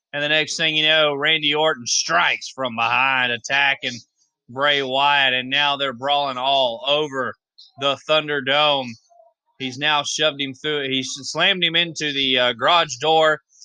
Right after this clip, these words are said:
And now he shoved the Fiend down into a box. And he just shut the box, latched the box. Could he be planning to lock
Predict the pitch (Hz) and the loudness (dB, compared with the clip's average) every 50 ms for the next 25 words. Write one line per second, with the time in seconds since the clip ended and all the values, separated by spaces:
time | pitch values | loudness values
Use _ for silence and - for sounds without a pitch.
0 | - _ _ _ - 127 123 127 139 143 151 151 147 131 117 - - - - 151 | -20 _ _ _ -12 -10 -4 0 2 2 4 2 2 0 -2 -4 -4 -2 0 0
1 | 151 143 135 123 113 110 - - 156 156 151 147 139 131 139 139 139 139 143 143 | 0 0 -2 -6 -10 -10 -8 -4 -4 -2 -2 -4 -4 -2 -2 -2 -2 -2 -4 -6
2 | 143 131 - 127 117 110 104 101 113 131 139 143 139 139 - _ - - - - | -6 -8 -8 -6 -4 -4 -4 -2 0 2 2 4 2 2 0 _ -12 -16 -16 -16
3 | - _ _ _ _ _ _ - - - _ _ _ _ _ _ _ - 117 117 | -18 _ _ _ _ _ _ -20 -20 -20 _ _ _ _ _ _ _ -8 -6 -4
4 | 113 113 110 107 123 147 151 139 - - - - 156 160 160 - - 151 139 127 | -4 -4 -4 -4 -2 -2 -2 -2 -2 -2 0 2 2 0 0 0 0 -2 0 2
5 | 143 143 139 139 139 139 135 - - - - - - - _ _ _ _ _ _ | 4 4 6 6 6 4 2 0 -4 -8 -8 -8 -8 -12 _ _ _ _ _ _
6 | _ _ _ _ _ _ _ _ _ _ _ - 110 120 139 160 185 190 165 - | _ _ _ _ _ _ _ _ _ _ _ -10 -4 0 2 2 2 0 -2 -4
7 | - 131 135 131 117 113 123 123 123 123 120 117 - - - - 151 139 131 143 | -8 -6 -4 -4 -2 -2 -2 0 0 0 -2 -4 -8 -12 -8 -6 -6 -6 -4 -6
8 | 143 135 143 135 123 - 139 139 135 135 131 135 127 120 117 - 131 120 117 104 | -8 -6 -8 -8 -8 -8 -6 -6 -4 -4 -4 -6 -6 -8 -8 -10 -10 -8 -8 -6
9 | 104 117 131 147 156 160 151 | -2 2 4 6 6 4 4